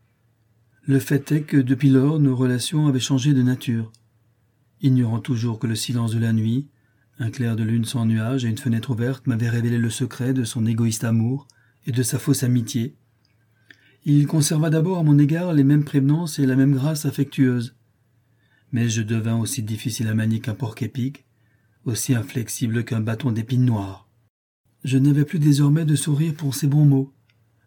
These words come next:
d'instant à donner à sa conversation, et c'est d'un air froid et sévère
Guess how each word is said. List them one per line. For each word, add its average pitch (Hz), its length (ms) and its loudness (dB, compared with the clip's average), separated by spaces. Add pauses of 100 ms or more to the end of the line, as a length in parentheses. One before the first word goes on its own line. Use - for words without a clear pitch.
d'instant 135 380 0
à 151 60 4
donner 139 260 4
à 131 60 2
sa 135 140 -6
conversation, 135 760 -2 (720)
et 120 120 -2
c'est 120 180 -2
d'un 113 180 0
air 113 200 0
froid 117 240 -4
et 113 40 -4
sévère 113 580 -4